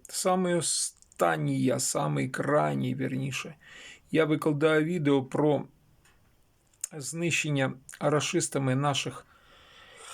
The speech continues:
героїв, спецназівців, морських котиків українських сімдесят третього центру спецназа В М Ф України. Я самий крайній викладаю відео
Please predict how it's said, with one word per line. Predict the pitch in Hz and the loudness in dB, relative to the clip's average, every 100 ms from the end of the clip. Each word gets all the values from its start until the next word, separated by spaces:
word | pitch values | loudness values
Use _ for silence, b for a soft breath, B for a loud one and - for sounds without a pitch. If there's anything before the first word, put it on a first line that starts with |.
| B | B
героїв, | 151 131 180 180 175 151 135 | 0 6 8 8 8 6 2
спецназівців, | - - 147 - 156 147 123 120 147 135 | -2 0 0 0 0 0 -2 -4 -4 0
морських | 139 135 - 160 - - | 0 -2 -2 -4 -4 -6
котиків | - 147 139 135 131 | -2 0 -2 -4 -2
українських | 127 131 135 135 - 131 - | -2 -2 -2 -2 -4 -6 -8
сімдесят | 151 135 - 135 | -6 -4 -2 -4
третього | - 151 151 135 139 135 135 - _ _ _ _ _ _ _ _ _ _ _ _ _ | -2 0 0 0 0 0 -2 -6 _ _ _ _ _ _ _ _ _ _ _ _ _
центру | - - 156 131 135 | -6 0 0 0 -2
спецназа | - 151 139 151 143 139 131 | -2 -4 -2 -2 0 0 0
В | 127 | 0
М | 139 139 | 0 0
Ф | 135 131 | -2 -4
України. | 135 135 135 135 127 123 131 _ _ _ _ _ _ _ _ _ _ _ _ - - | -8 -4 -2 -2 -4 -8 -12 _ _ _ _ _ _ _ _ _ _ _ _ -16 -10
Я | 170 | -6
самий | 156 185 180 | -2 -2 0
крайній | 170 160 147 127 | 0 2 2 0
викладаю | 123 131 135 131 135 127 | -2 -2 -2 2 2 0
відео | 123 131 117 | -4 -6 -6